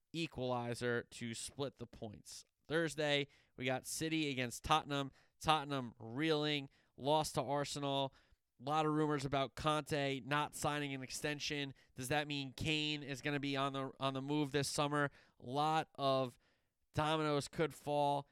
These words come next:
in North London against Spurs. Um,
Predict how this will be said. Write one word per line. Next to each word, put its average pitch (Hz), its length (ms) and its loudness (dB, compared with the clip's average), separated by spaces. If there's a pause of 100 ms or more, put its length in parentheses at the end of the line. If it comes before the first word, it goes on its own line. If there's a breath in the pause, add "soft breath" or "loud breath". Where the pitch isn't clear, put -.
(180)
in 156 160 0
North 143 260 0
London 139 560 -2
against 143 760 -2 (340 soft breath)
Spurs. 127 840 2 (160)
Um, 120 480 -4